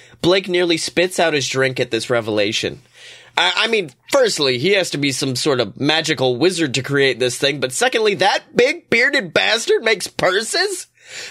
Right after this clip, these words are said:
"That's what I said," Scotty replies. And he just started mumbling about dreams or something. I mean, he was pretty gone at that point, but I just couldn't let that bag go.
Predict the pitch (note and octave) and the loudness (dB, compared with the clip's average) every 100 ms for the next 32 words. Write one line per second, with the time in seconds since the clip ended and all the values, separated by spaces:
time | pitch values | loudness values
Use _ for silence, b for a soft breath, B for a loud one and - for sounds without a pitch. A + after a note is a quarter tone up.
0 | B B3 D4+ C#4+ C#4+ C#4+ D#4+ - F#3+ G#2+ | B 0 2 0 2 4 2 2 0 0
1 | D2+ - - - - B2+ A2 G#2+ - G#2+ | -8 -16 -12 -4 0 0 2 -2 -2 0
2 | F#2 B2 - - B B B B F#3 G3+ | 0 -2 -8 -14 B B B B 0 0
3 | A3 A#3 G#3+ G3 E3 D3 D3+ F#3 A3+ G3 | -2 0 0 0 0 -2 0 0 2 0
4 | E3+ C#3+ C3+ C#3+ - A#2 A2+ B2 D3+ F#3+ | 0 0 0 0 -2 -6 -4 0 2 2
5 | E3+ C3 A2 B2 - A#2+ G#2+ G#2+ F#2 F2+ | 0 -2 -2 -2 0 -2 -2 -4 -4 -2
6 | A#2 D3 D3+ C#3+ G3 G3 - F#3 A#2+ D3 | -2 0 0 0 0 0 0 -2 0 0
7 | D#3 C3 A2 G#2 E2 - G#2 G2+ - A2+ | 0 0 -2 -4 -4 -4 -4 -4 -4 -4
8 | - B B B B B B B B C#3+ | -4 B B B B B B B B -2
9 | A3 - - - A#3 F#3+ G3 G3 C#3 A#2 | -2 -6 -4 -2 0 0 0 0 -2 0
10 | D3 E3+ C#3 G2 D3 A#2 B1+ | 0 0 0 -2 -2 -2 -6